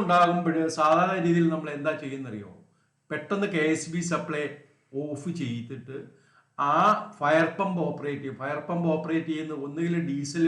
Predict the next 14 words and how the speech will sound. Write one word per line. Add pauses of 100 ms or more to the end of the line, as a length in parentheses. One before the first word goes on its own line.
(100)
വർക്ക്
ചെയ്യും (380)
അല്ലെങ്കിൽ (140)
ജനറേറ്ററിൽ
വർക്ക്
ചെയ്യും.
ഇതാണ് (240)
സാധാരണ (120)
രീതി. (640)
അപ്പോൾ (140)
കെ (120)
എസ്
ബി
സപ്ലൈ,